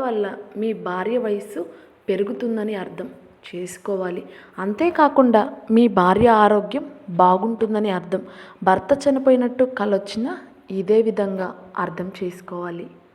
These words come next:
మాంసం తింటున్నట్లు కలలు వస్తే మీకు త్వరలో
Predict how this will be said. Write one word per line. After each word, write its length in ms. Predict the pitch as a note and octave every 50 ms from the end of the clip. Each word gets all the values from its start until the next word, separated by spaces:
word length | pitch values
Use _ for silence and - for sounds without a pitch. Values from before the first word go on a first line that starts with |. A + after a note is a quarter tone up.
| _ - - _ _ _ _ _ _ _ _ _ _ _ _ _ _ _ _ _ _ _ _ -
మాంసం 500 | G3+ G3 F#3+ G#3 A#3+ C4 C4 - D#4+ D#4 D4+ -
తింటున్నట్లు 680 | C4+ B3 A#3+ B3 B3 A#3+ A3+ A3+ G#3 G#3+ - B3 E4+ G4+ F4+ - - - - - - - -
కలలు 280 | F#3+ F#3 F#3+ G#3 A#3 A3+ A3+
వస్తే 280 | G#3 G#3 - - G3+ G#3 - - - - - _ - A#3
మీకు 260 | C4 C4+ C4+ C4+ C#4+ C4+ C4+
త్వరలో 380 | - G#3 G3 A3 B3 C4 B3